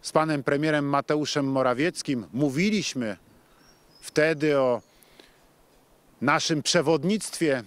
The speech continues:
w Radzie Ministrów Unii Europejskiej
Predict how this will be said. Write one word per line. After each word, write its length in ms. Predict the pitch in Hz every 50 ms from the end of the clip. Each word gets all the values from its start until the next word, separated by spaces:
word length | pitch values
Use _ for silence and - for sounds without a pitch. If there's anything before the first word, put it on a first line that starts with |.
| - _ _ _ _ _ _ _ - _ _ _ _ _ _ _ _ _ _ _ _ _ _ _ _ _ _ _ _ _ _ _ _ _ _ _ _ _ _ _ -
w 100 | 110 101
Radzie 580 | 135 160 160 165 156 127 156 165 151 147 143 120 110 - - - -
Ministrów 560 | 139 147 160 175 190 180 - - 185 160 -
Unii 320 | - 185 180 185 180 170
Europejskiej 920 | 160 156 151 151 147 139 - 165 156 151 131 - - - 135 123 123 113